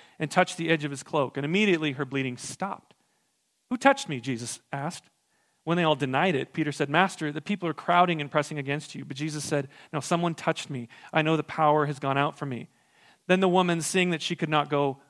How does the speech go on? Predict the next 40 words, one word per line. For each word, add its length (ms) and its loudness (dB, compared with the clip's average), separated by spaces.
unnoticed, 540 0
came 240 -4
trembling 680 -4
and 120 -10
fell 220 2
at 60 2
his 140 -4
feet. 320 -10
In 100 0
the 60 -2
presence 400 4
of 80 -4
all 240 10
the 80 4
people, 300 -2
she 160 -6
told 420 0
why 340 6
she 180 -2
had 100 -4
touched 260 0
him 260 -10
and 120 -4
how 220 2
she 180 -4
had 100 -2
been 120 0
instantly 400 -6
healed. 380 -4
Then 120 2
he 80 0
said 260 0
to 180 -2
her, 360 -6
here 160 -2
it 80 0
is, 260 -4
'Daughter, 400 6
your,'" 440 0
what? 320 -2